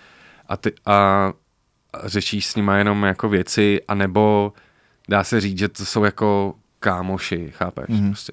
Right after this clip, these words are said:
Speaker 1: jedu do Bratislavy, dobrý, jdeme
Speaker 2: Jasně,
Speaker 1: na vinily, bla,
Speaker 2: ale
Speaker 1: bla, bla.
Speaker 2: věnuješ se všem těm lidem, protože Petě je asi nejúspěšnější
Speaker 1: Hmm.
Speaker 2: jako release, co jsi vydal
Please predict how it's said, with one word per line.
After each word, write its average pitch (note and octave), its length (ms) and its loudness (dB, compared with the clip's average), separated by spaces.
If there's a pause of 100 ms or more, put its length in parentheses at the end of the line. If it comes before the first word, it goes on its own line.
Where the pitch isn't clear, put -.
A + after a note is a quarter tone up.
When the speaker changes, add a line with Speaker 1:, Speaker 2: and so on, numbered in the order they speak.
(120)
Speaker 1:
jedu G2 200 -2
do G2+ 100 0
Bratislavy, F#2+ 580 -2
dobrý, F#2 320 -4
jdeme F#2+ 140 2
Speaker 2:
Jasně, D#3+ 260 2
Speaker 1:
na - 60 0
vinily, F2+ 200 0
bla, A2+ 100 4
Speaker 2:
ale A#2+ 140 8
Speaker 1:
bla, B2 80 8
bla. F2+ 160 0
Speaker 2:
věnuješ C3+ 340 2
se D#3+ 120 -4
všem C3 300 -2
těm D3 180 2
lidem, C3 340 4
protože B2 320 2
Petě A#2 300 2
je B2+ 160 4
asi A2+ 220 0
nejúspěšnější A#2 800 0
Speaker 1:
Hmm. C3 120 6
Speaker 2:
jako B2+ 160 4
release, G2+ 540 2 (640)
co A2 140 -6
jsi B2+ 140 2
vydal F#2 440 4